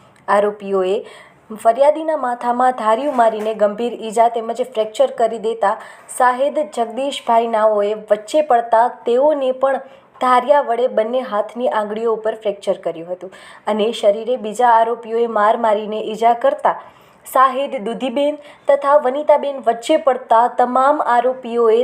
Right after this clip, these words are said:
તેમને પણ ગળદા પાટું મારીને ઈજા પહોંચાડી હતી. આ બનાવ અંગે પ્રફુલભાઈ કેરવડિયાએ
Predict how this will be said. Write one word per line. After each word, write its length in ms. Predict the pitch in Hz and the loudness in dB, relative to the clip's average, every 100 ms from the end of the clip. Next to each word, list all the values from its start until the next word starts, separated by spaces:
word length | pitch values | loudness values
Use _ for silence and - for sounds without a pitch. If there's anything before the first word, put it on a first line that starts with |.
| 233 | 0
તેમને 380 | 233 233 262 262 | -4 0 -2 0
પણ 220 | 226 247 - - - _ _ _ | 2 0 -4 -20 -20 _ _ _
ગળદા 400 | 220 240 254 - | 0 0 4 2
પાટું 420 | - 254 247 269 | 2 -2 -4 -4
મારીને 440 | 247 240 240 226 233 | 0 0 0 -4 -6
ઈજા 300 | 240 214 190 | -6 0 0
પહોંચાડી 480 | - 190 175 170 170 | 0 -8 -2 -2 -2
હતી. 260 | 180 180 180 - _ _ | -8 -8 -12 -16 _ _
આ 60 | 202 | -2
બનાવ 460 | 190 202 208 247 254 | 2 2 2 0 0
અંગે 160 | 254 | -4
પ્રફુલભાઈ 680 | 262 240 240 262 262 262 269 - - - | -2 -4 -2 -4 2 2 2 -2 -20 -12
કેરવડિયાએ 720 | 254 277 277 285 247 220 202 | -2 0 4 2 4 2 2